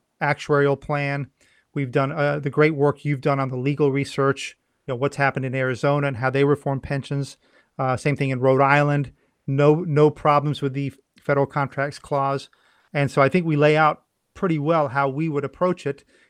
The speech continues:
And again, it's all a good subject for debate of, you know, how to reform these things. But, um, we've really tried to lay that out in a way that,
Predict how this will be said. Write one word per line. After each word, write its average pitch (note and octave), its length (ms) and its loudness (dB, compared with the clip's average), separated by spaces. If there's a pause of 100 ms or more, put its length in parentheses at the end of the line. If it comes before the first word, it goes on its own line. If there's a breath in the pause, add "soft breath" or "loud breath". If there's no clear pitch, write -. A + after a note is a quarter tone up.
And D#3+ 120 -4
again, D#3 160 -2
it's C#3 100 -4
all E3 140 4
a D#3 40 0
good D3 260 -2 (120)
subject D3 400 -4
for D3 80 -6
debate C3+ 480 -4
of, C3+ 240 -8
you C#3 100 -10
know, B2+ 220 -10 (300)
how C#3+ 180 0
to D3 80 -2
reform C#3 360 -6
these C#3 180 -12
things. C#3 240 -6
But, C3+ 280 -4
um, D3 260 -4 (460 soft breath)
we've C#3 180 -4
really D3+ 240 2
tried C#3+ 240 2
to C3+ 80 -2
lay C#3+ 260 0
that C#3 180 0
out C3+ 240 0
in C3+ 80 -10
a C3 60 -8
way C3+ 200 -4
that, C#3 200 -8